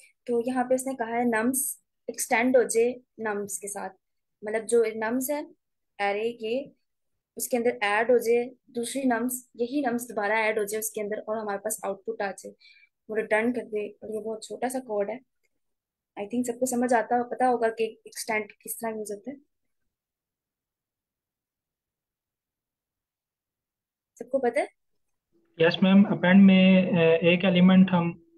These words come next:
Speaker 2: डाल सकते हैं at the end, और जो extend होता है उसमें हम पूरी array या list दे सकते हैं।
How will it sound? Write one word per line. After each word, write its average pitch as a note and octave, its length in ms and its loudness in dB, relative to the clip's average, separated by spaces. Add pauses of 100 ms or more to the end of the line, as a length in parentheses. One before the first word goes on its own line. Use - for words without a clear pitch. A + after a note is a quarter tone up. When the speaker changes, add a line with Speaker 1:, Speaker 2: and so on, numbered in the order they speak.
Speaker 2:
डाल D#3 160 2
सकते D#3+ 300 -4
हैं E3+ 200 0 (400)
at D#3+ 160 -12
the D#3+ 160 2
end, F#3+ 180 6
और D#3+ 360 -2 (180)
जो E3+ 120 -6
extend F3+ 380 4
होता E3 160 6
है E3 40 8
उसमें E3+ 200 0
हम D#3+ 140 0
पूरी D#3+ 240 0 (460)
array E3 240 8
या E3 60 6
list D#3+ 260 -2 (180)
दे D3+ 80 -6
सकते D3+ 300 -10
हैं। D3 240 -10